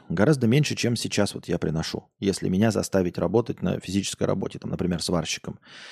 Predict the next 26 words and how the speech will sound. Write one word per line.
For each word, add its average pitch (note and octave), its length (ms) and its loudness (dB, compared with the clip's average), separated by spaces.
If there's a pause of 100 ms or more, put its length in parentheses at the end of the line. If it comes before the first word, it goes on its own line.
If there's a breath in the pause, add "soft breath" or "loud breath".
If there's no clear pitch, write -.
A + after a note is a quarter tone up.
(360 loud breath)
Я A#2+ 160 2
бы D#3 100 4
приносил C3 520 4
с - 320 -4
пользы C3+ 320 2
на G2 140 4
тридцать - 280 -2
тысяч - 240 -2
рублей G2+ 300 2
и D3+ 120 -4
получал G#2 400 0
бы A2+ 80 0
тридцать G#2+ 320 2
тысяч G2+ 220 0
рублей. F2+ 320 0
То E2+ 100 -6
есть E2 180 -6
создавал G2 440 2
бы A2 200 2 (1120 loud breath)
добавленную G2+ 540 8
стоимость F#2 360 2
на F#2+ 80 0
тридцать G2 280 0
тысяч C#3 180 0
рублей F#3+ 400 2
и D#3+ 320 4